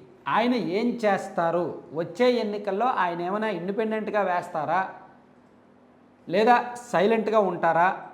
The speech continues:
లేదా ఎవరైనా అభ్యర్థికి మద్దతు ఇస్తారా అనేది కాస్త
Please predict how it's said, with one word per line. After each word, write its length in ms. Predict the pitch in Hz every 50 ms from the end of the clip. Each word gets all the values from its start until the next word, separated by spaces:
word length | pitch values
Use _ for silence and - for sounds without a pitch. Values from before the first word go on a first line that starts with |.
| - - - - -
లేదా 240 | 170 185 208 226 254
ఎవరైనా 540 | 262 240 196 175 160 196 214 233 233 226 240
అభ్యర్థికి 520 | 233 185 160 139 190 208 196 208 - -
మద్దతు 400 | 196 160 135 127 127 202 202 214
ఇస్తారా 600 | 220 - - - 190 170 165 170 175 175 - - - - - - - - _ -
అనేది 600 | 240 247 247 247 214 208 208 214 - - - - - - - - - - - -
కాస్త 380 | 240 220 214 - - 117 107